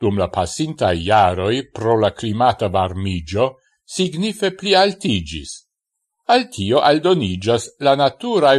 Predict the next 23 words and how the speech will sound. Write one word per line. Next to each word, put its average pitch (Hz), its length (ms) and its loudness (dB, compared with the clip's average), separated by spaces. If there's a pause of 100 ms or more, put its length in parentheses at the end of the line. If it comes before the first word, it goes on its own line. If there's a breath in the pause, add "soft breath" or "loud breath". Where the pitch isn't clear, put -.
fluktuoj, 123 800 -2 (400)
kiuj 143 480 0 (140)
okazas 117 680 2
dum 98 320 -4
ĉiu 113 400 -2
jaro, 98 480 2 (480)
kaj 120 240 2
kiuj 113 320 0
ĉijare 92 640 2
estis 151 400 -4
tre 180 240 0
fortaj, 170 560 0 (420)
diras 175 480 0
la 104 160 2
eksperto. 82 720 -8 (800)
La 123 200 4
unuaj 160 600 2
tre 156 240 2
varmaj 107 760 0
kaj 120 200 2
stabilaj 117 680 0
veteraj 110 600 2
situacioj, 104 1000 -2